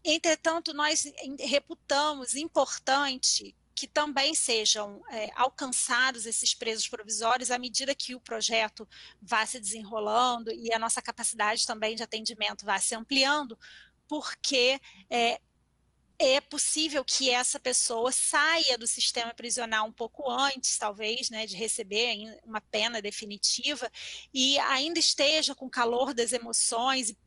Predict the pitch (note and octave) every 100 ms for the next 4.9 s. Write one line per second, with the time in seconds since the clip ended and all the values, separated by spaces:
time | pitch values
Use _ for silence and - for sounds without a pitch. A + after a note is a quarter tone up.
0 | - A#3+ B3 - B3 A#3+ - C#4+ G3+ A#3+
1 | - B3+ B3+ A#3 A#3+ B3 A#3+ C4 A#3 A3
2 | A#3 - A#3+ B3+ - - A#3 A3 G#3+ A3+
3 | - - - A3 - A#3+ A3 A3 - A3+
4 | A#3+ A3 A3+ - - A3+ A3+ A#3+